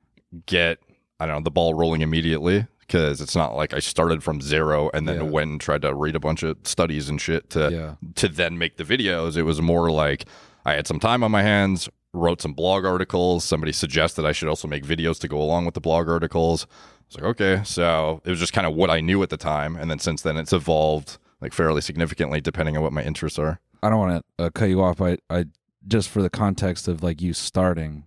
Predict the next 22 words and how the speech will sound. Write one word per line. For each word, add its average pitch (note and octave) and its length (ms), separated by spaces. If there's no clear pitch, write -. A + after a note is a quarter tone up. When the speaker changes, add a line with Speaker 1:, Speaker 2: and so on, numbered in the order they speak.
Speaker 2:
like, F2+ 200
when A2+ 80
you G#2 100
wrote A2 220
those G2+ 200
blogs, F#2 720
were G2 160
you A#2 300
even A2 320
consuming G#2 840
any G2 500
e-, G#2+ 100
content G#2+ 480
vaguely F#2+ 400
like F#2 160
what F2+ 140
you F2 100
wanted F2+ 260
to F#2 80
make? E2+ 460
Like, E2+ 180
was, F#2 220